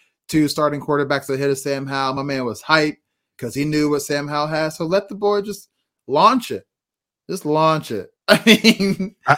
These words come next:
Speaker 2: I didn't know this one. Gregory, uh, hat tip to Gregory here. That line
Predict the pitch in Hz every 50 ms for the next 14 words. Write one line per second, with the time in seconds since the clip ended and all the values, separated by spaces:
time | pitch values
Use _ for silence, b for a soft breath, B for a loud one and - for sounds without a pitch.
0 | - 135 151 185 226 220 180 139 143 170 160 147 131 - - 131 120 113 107 95
1 | 120 127 147 151 147 139 127 127 117 110 110 104 98 95 95 104 - - 123 135
2 | - - 139 127 - 101 87 101 110 123 131 123 113 107 95 - 107 101 95 90
3 | 87 _ _ - 110 101 120 147 151 - - 120 117 120 127 131 135 139 135 123
4 | 117 110 110 113